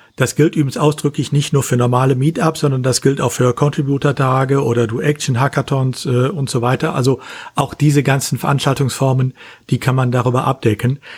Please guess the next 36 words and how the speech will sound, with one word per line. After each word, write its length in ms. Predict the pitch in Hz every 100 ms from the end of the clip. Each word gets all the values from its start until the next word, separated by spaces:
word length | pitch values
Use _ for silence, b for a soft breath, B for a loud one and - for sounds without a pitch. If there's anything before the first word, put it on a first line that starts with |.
| B
Ist, 400 | - - - -
glaube 240 | - 143 143
ich, 160 | -
insbesondere 580 | 254 165 - 139 156 127
dann 200 | 131 139
interessant, 500 | 170 - 143 151 143
wenn's 200 | 139 135
einmal 360 | 151 135 135 135
eine 140 | 131
größere 400 | 123 151 165 151
Veranstaltung 720 | - 135 117 - 113 107 113
werden 320 | 110 110 107 104
soll. 340 | 107 104 101 B B B B -
Weil, 260 | 123 135
äh, 180 | 143 131
im 100 | -
Moment, 400 | 139 139 147 233
wie 120 | 165 139
gesagt, 360 | 147 135 -
wir 160 | 135 135
machen's 380 | 139 147 131 -
meistens, 420 | 135 147 147 -
äh, 240 | 139 131
mit 200 | 127 135
Accounts, 440 | 143 - 139 143 -
die 200 | 131 147
irgendwelche 400 | 139 - 120 135
Mitglieder 260 | 135 147
in 60 | 131
den 100 | 131
Meetups 420 | 139 156 139 -
oder 320 | 131 127 127
in 140 | 139 123
den 160 | 120
Orga-Teams 560 | 143 135 131 131 127 -
haben. 400 | 123 139 170